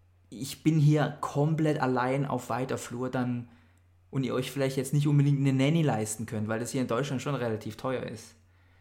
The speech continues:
dann bezieht eure Freunde, eure Familie mit ein und verteilt die Aufgaben.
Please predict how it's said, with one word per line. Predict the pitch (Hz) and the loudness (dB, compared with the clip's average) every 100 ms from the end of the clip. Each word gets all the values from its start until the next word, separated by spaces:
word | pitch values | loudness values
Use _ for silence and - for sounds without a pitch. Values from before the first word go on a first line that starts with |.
| _ _ _ _ - | _ _ _ _ -4
dann | 113 120 - - - _ - | -2 -2 -6 -12 -20 _ -4
bezieht | 127 - - 170 196 202 | -2 0 0 -2 -6 -6
eure | 131 117 | -4 -4
Freunde, | - 113 120 156 170 165 - | -6 -6 -4 -2 -2 -4 -4
eure | 113 110 | -6 -6
Familie | - 113 127 143 151 | -6 -6 -4 -2 0
mit | 143 - | 0 -2
ein | 127 135 147 143 | -4 -2 -2 -2
und | 143 | -4
verteilt | - 147 - 170 170 | -4 -8 -6 -4 -2
die | 180 | -2
Aufgaben. | 196 - - - - - | -2 -4 -8 -8 -8 -16